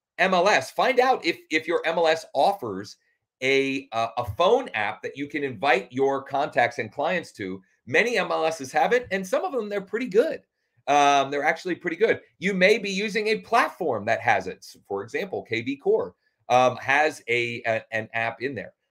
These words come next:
I decided to invest into a, a custom app that, that po-, folks can actually find in the App Store, uh, but that's not necessarily the best solution or the right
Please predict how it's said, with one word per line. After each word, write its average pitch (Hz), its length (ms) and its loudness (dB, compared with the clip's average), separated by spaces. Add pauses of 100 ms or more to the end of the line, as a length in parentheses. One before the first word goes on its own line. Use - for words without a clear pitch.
(160)
I 165 240 6
decided 165 560 2
to 151 140 -4
invest 131 520 -2
into 135 540 -6
a, 107 300 -4
a 98 260 -10
custom 170 680 -4 (580)
app 143 320 2
that, 117 140 0 (180)
that 113 160 -4 (240)
po-, 127 180 -6
folks 131 240 -4
can 117 180 -4
actually 123 480 -6
find 127 320 -4
in 143 140 -10
the 127 140 -8
App 120 200 -4
Store, 208 360 -8 (340)
uh, 135 280 2
but 151 100 -10
that's - 260 -14
not 165 220 -8
necessarily 147 640 -2
the 120 140 -6
best - 500 -4
solution 135 380 -4
or 120 40 -2
the 110 80 -2
right 131 280 0